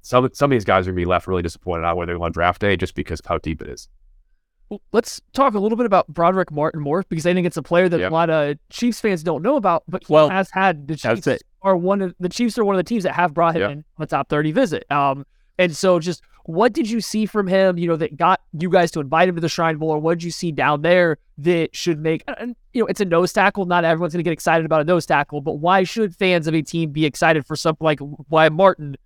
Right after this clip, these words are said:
Speaker 2: as a potential draft pick for their team?
Speaker 1: I think he's eighty-five to ninety percent of Jordan Davis. Like, I think that's
Speaker 2: Ooh.
Speaker 1: how he plays.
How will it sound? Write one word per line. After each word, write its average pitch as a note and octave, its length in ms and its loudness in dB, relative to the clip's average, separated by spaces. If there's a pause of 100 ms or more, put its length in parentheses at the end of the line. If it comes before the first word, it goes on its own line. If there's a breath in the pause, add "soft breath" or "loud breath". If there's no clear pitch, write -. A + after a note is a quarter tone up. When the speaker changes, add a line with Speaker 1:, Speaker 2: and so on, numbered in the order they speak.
(260)
Speaker 2:
as E3 160 0
a D3+ 60 -2
potential D3+ 400 -4
draft D3 300 0
pick B2+ 140 -6
for - 80 -8
their B2+ 120 -4
team? - 180 -14 (880)
Speaker 1:
I - 100 0
think A#2 260 0
he's G2+ 920 -4 (640)
eighty-five G#2+ 800 2
to F#2+ 100 -8
ninety F2+ 320 -2
percent F2+ 340 -4
of D2 80 -4
Jordan C#2+ 280 -6
Davis. - 520 -14 (800)
Like, F#2 100 -4
I F#2 80 4
think F#2+ 120 2
that's D2 160 4
Speaker 2:
Ooh. D2+ 120 -4
Speaker 1:
how F#2+ 140 -4
he F#2+ 80 0
plays. G2+ 560 0